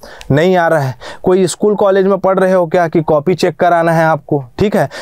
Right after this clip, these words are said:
कि फूल फुलवारी बना रहे हो और मतलब, मतलब समझ रहे हो ना कि खाली डिज़ाइन बनाते हुए बैठे हुए हैं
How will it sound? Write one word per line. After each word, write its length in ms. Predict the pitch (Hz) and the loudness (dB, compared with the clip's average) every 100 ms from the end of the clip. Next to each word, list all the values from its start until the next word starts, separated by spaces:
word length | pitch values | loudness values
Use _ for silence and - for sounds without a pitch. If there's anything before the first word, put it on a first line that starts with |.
| - | -4
कि 60 | 165 | -4
फूल 360 | - 165 175 175 | 0 0 2 2
फुलवारी 480 | 160 160 156 156 160 | 0 2 2 2 2
बना 280 | 151 143 156 | 2 2 2
रहे 200 | 147 151 | 2 2
हो 200 | 147 143 | 2 2
और 160 | 135 | 0
मतलब, 380 | 131 131 185 233 - | 0 0 0 -2 -2
मतलब 180 | 180 254 | -2 0
समझ 260 | 180 202 | 0 0
रहे 100 | 247 | 2
हो 100 | 185 | 2
ना 160 | 214 233 - - - | 0 -2 -4 -14 -4
कि 80 | 160 | -2
खाली 300 | 156 156 175 | 0 2 2
डिज़ाइन 400 | 156 143 156 175 | 2 2 2 2
बनाते 320 | 170 156 165 | 2 0 0
हुए 180 | 160 165 | 2 2
बैठे 280 | 156 143 156 | 0 0 2
हुए 240 | 156 151 | 2 2
हैं 220 | 147 151 | 2 0